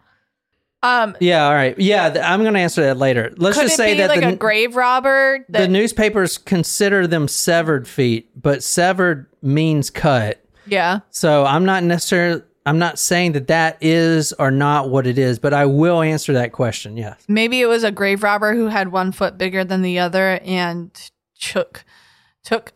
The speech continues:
Speaker 1: already decomposing feet and shoes,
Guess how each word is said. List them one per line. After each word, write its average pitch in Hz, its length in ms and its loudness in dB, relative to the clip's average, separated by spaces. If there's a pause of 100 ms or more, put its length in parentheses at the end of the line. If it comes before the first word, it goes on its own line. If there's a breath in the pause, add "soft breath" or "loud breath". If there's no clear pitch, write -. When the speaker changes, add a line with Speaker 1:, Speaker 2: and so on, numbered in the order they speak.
Speaker 1:
already 202 380 -2
decomposing 196 1040 -4 (840 soft breath)
feet 190 300 -10
and 185 180 -12
shoes, 180 680 -12